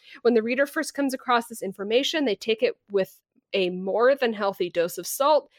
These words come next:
Then, towards the end, the reader is introduced to Aberforth Dumbledore, who more or less confirms Rita's story and reveals the truth about what happened.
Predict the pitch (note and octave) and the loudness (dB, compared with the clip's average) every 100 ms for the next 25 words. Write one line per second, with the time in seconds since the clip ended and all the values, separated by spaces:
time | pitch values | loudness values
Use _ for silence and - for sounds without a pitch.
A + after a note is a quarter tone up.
0 | _ _ F#3+ A#3+ C4+ C#4+ C#4 - C4+ D4 | _ _ -2 0 2 0 -6 -4 0 0
1 | C4 - C#4 B3 A#3+ B3 A3+ G#3+ A3 A3 | 0 -4 -2 0 0 0 0 0 2 4
2 | A3 F#3+ G3+ G#3 F#3 - - - F#3+ F#3+ | 4 2 -4 -4 -4 -6 -4 -4 -4 -2
3 | G3 F#3 C#4 D4+ D4 C#4 C4+ C4+ A#3+ A3 | -2 0 0 0 2 4 6 4 0 0
4 | C4 F#4 E4+ C4+ - - A#3+ A#3 A3+ A3 | 0 2 2 0 -2 -6 -2 0 0 0
5 | A3+ G#3 G3+ - D4 C#4 C#4 A#3+ G#3+ G#3+ | -2 -2 -2 -2 2 4 2 -2 -4 -6
6 | A#3+ C4 C4+ D4 - C#4 B3 A#3 - A#3 | 2 2 2 -6 -8 -6 -4 -2 -2 -4
7 | G#3 G#3+ - D3+ C#3+ F#3 | -2 -4 -2 -6 -6 -10